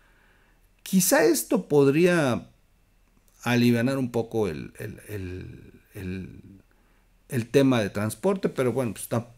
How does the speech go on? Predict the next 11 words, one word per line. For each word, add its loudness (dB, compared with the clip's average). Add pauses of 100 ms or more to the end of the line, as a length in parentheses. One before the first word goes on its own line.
ya -2
lo 2
sabemos, -2
en 0
la -2
noche -4
olvídelo -2
llegar -2
al -4
aifa, -10
¿eh? -16